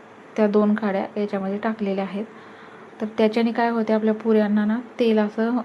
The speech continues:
जास्त शोषत नाही आपली पुरी. तर तुम्ही पाहू शकता, अ, मी तुम्हाला दाखवते. इथं बघा, आपली पुरी म्हणजे असं जास्त तेलकट नाही दिसत.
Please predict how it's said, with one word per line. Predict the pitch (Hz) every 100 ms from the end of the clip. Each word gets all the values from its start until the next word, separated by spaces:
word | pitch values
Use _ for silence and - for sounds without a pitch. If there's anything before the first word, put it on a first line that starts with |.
| - 220
जास्त | 214 214 - 220
शोषत | 220 240 226 233 220
नाही | 214 190
आपली | 185 196
पुरी. | 190 190 196 220 - - -
तर | 226
तुम्ही | 220 220
पाहू | 214 214 220
शकता, | 214 226 - 214 - - - - - - - - 214
अ, |
मी | 196 196 202
तुम्हाला | 202 196 202
दाखवते. | 208 202 202 196 196
इथं | 208 202
बघा, | 196 190
आपली | 196 202 196
पुरी | - 208 202
म्हणजे | 196
असं | 196 208 208
जास्त | 202 220 226
तेलकट | 208 202 208
नाही | 220 214
दिसत. | 202 -